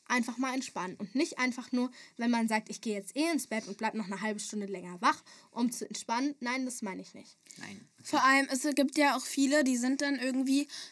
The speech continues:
Speaker 3: bis nachts am Handy, auf WhatsApp, auf Instagram, keine Ahnung.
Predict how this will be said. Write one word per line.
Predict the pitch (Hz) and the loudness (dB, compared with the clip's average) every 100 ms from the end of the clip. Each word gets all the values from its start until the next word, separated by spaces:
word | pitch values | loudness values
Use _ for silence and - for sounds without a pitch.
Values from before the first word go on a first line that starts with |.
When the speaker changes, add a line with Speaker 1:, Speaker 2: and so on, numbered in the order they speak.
| - | -2
Speaker 3:
bis | 262 - | 0 4
nachts | 262 247 311 - - - | 6 6 6 2 -6 0
am | 254 | 2
Handy, | 269 262 254 269 311 349 370 - - | 4 4 4 6 6 4 2 -12 -4
auf | 254 254 - | -2 -2 -2
WhatsApp, | 240 233 - 294 285 285 | -6 -4 2 4 4 2
auf | 240 - | -2 2
Instagram, | 285 277 277 262 262 254 247 254 | 2 4 2 -2 0 0 0 0
keine | - 285 285 247 | 2 4 4 4
Ahnung. | 254 262 269 | 2 2 2